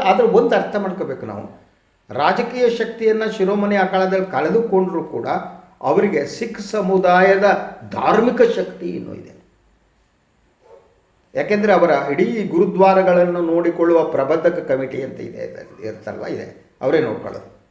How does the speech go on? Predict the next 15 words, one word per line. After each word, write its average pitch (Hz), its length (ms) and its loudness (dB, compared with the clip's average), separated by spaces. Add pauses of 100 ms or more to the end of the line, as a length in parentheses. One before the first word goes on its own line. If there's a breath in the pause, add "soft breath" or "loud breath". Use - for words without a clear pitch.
(640)
ಅದರ 170 280 4
ಅಧಿಕಾರ 226 460 4
ಇನ್ನೂ 226 260 4
ಕೂಡ 226 160 2
ಬಾದಲ್, 165 420 2
ಪ್ರ-, 139 300 -2
ಪ್ರಕಾಶ್ 156 240 -2
ಸಿಂಗ್ 147 180 -4
ಬಾದಲ್, 143 280 -2
ಬಾದಲ್ 135 300 -4
ಕಂಪನಿಯಲ್ಲಿ 113 480 -10
ಇದೆ. - 240 -20 (920)
ಆದರೆ - 180 -2
ರಾಜಕೀಯವಾಗಿ 208 760 -4
ಅವ್ರನ್ನ 185 280 -4